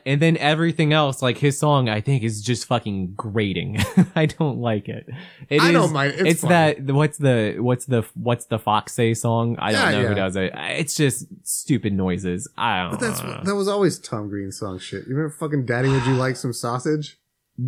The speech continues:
Speaker 1: I, I think even that's more funny. And just,
Speaker 2: Yeah.
Speaker 1: like, the visual kind of
Speaker 2: Oh, the
Speaker 1: Michel Gondry
Speaker 2: sausage.
Speaker 1: brilliance of that
Speaker 2: Yeah.
Speaker 1: song. <laughs> Like, that's brilliant. But sh-,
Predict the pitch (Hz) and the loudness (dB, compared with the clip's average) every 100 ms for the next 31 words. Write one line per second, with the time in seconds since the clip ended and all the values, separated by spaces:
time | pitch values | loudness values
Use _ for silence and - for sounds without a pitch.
0 | - - 214 - - - 185 254 208 190 | -6 -8 -10 -10 -14 -8 -2 -2 0 2
1 | 170 151 135 190 175 160 127 110 113 98 | 4 4 2 -2 0 0 0 0 -2 0
2 | 90 104 139 156 190 185 156 131 135 151 | 0 2 2 4 2 4 2 2 0 2
3 | 151 156 151 143 131 151 151 139 165 175 | 4 4 4 2 0 0 2 4 4 6
4 | 156 143 147 151 151 151 135 123 131 143 | 4 4 4 4 2 2 2 2 4 6
5 | 156 151 - 135 135 131 - - 143 123 | 4 2 2 0 0 -2 -2 -2 0 2
6 | 175 - - 339 - - 214 196 196 320 | 0 -4 -8 -6 -4 0 0 0 0 0
7 | 302 233 240 320 294 156 101 - 170 226 | 0 -4 -2 2 4 2 0 -6 -4 0
8 | 214 180 - _ _ _ - - - 139 | 2 0 -4 _ _ _ -20 -20 -12 -12
9 | - | -8